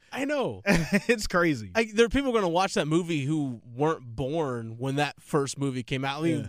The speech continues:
Speaker 2: we were born, but we were all,
Speaker 1: I was
Speaker 2: what,
Speaker 1: two.
Speaker 2: two years? Yeah, yeah,
Speaker 1: Yeah.
Speaker 2: we were two years old.
Speaker 1: It, that was one of those movies, it was just like, it was playing in the house all the time growing up.
Speaker 2: Yeah.
Speaker 1: And, um,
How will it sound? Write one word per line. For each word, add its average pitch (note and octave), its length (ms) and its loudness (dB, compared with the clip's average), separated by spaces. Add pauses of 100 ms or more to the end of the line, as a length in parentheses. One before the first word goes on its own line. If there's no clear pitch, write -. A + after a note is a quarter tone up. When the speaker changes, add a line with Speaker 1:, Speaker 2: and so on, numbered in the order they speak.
Speaker 2:
we G3 160 0
were F#3+ 200 0
born, D3+ 420 0
but C3 80 -2
we C#3+ 140 -2
were C#3+ 100 0
all, C#3 160 0
Speaker 1:
I B2+ 60 0
was C3+ 100 0
Speaker 2:
what, B2 100 0
Speaker 1:
two. D3+ 220 4
Speaker 2:
two F#3+ 180 4
years? F3+ 220 2
Yeah, D#3+ 100 6
yeah, E3+ 160 6
Speaker 1:
Yeah. G3 60 4
Speaker 2:
we G3+ 80 2
were G3 60 2
two G#3 200 -2
years G3 240 -4
old. D#3+ 320 -2 (420)
Speaker 1:
It, F#3 260 2
that G3+ 120 4
was G#3 140 0
one G3 100 0
of F#3+ 60 0
those E3+ 200 2
movies, E3 380 2
it F3 100 -6
was D#3+ 180 -2
just C#3+ 240 -2
like, C3+ 440 -2
it D3 100 -6
was D3 140 -6
playing D3 320 -2
in C#3 80 0
the B2+ 60 -2
house C3 320 -2
all C3+ 140 -2
the C3 80 -10
time C#3 280 -2
growing C3+ 300 0
up. D3 240 -2 (160)
Speaker 2:
Yeah. D3 260 -2
Speaker 1:
And, B2+ 560 0
um, A#2+ 600 -2